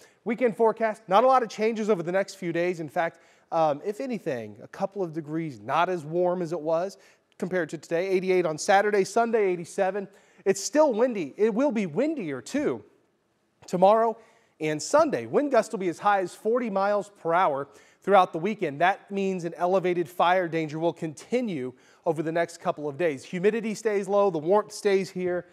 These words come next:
The drought clearly is not going anywhere, so please make sure you use extra caution, uh, if you have to do any outdoor burning. Your county may actually be under a burn ban. You can check your county's website for the latest on that.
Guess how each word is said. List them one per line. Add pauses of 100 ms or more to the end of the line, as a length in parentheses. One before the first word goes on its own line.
(580)
The
drought
clearly
is
not
going
anywhere,
so
please
make
sure
you (240)
use
extra
caution, (300)
uh,
if
you
have
to
do
any
outdoor
burning. (200)
Your
county
may
actually
be
under
a
burn
ban. (220)
You
can
check
your
county's
website
for
the
latest
on
that.